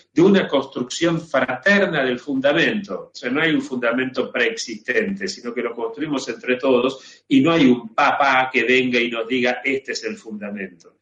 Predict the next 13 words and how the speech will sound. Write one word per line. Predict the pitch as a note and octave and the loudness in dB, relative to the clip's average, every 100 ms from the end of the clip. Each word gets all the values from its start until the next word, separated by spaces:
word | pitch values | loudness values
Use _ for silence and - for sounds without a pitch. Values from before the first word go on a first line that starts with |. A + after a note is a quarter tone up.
| _ _ | _ _
Es | A#2 A2+ | -8 -6
fraterno | B2 A#2 C#3 C#3 B2+ | -2 0 2 2 0
porque | A2+ | -2
somos | B2+ A#2 A2+ | -4 -4 -4
entre | G#2+ G#2+ A2 | -6 0 0
los | A2 G#2+ A2+ | 2 0 -2
hermanos | A2 C3 D3+ A#2+ G2+ | -2 0 0 0 -2
los | G2 F#2+ | -4 -6
que | |
tenemos | F#2+ G#2 G#2 G2+ | -10 -12 -12 -12
que | F#2+ | -16
construir | F#2+ A2+ G2+ | -20 -20 -20
esto. | F#2 - - | -20 -20 -20